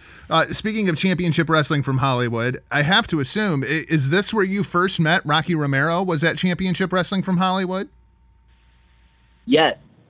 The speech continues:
Speaker 2: So, look at that. Go figure, right? I get pulled into a Championship Wrestling from Hollywood, and, and in the process, I meet Rocky Romero,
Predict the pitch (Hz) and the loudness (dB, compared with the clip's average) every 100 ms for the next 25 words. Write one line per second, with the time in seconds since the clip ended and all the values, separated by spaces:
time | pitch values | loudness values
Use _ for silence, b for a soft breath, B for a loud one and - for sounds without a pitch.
0 | _ 147 135 120 - 160 165 156 120 156 | _ 2 2 0 -2 -2 0 0 0 -2
1 | - 190 143 135 156 - _ - 139 170 | 0 -2 -2 0 0 -2 _ -6 -2 -2
2 | - - 185 185 170 170 165 143 165 156 | -4 0 0 0 -4 -6 -6 -4 -4 -4
3 | 151 147 147 156 135 139 156 143 127 123 | -2 0 -2 -2 -8 0 0 0 0 0
4 | - b - 135 131 127 127 175 165 - | -2 b -10 -4 -4 -4 -2 0 0 2
5 | 156 156 139 120 135 139 139 139 139 _ | 4 4 0 -6 -4 -2 -2 -4 -6 _
6 | _ _ 147 156 160 156 147 139 127 113 | _ _ 2 2 2 0 2 0 0 -2